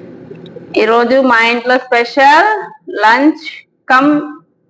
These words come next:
టిఫిన్, టిఫిన్ కమ్ లంచ్ అన్నమాట. రెండు కలిపి పెసరట్టు ఉప్మా. ఎవరికైనా కావాలంటే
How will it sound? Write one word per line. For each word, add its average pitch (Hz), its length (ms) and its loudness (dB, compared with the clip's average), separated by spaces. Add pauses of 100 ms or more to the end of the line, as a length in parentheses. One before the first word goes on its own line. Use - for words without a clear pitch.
(720)
టిఫిన్, 247 420 0
టిఫిన్ 320 360 2
కమ్ 285 220 2
లంచ్ 240 240 0
అన్నమాట. 214 360 0 (220)
రెండు 247 220 0 (120)
కలిపి 262 420 0 (1040)
పెసరట్టు 226 600 0 (1400)
ఉప్మా. 220 320 0 (960)
ఎవరికైనా 226 480 2 (140)
కావాలంటే 226 560 2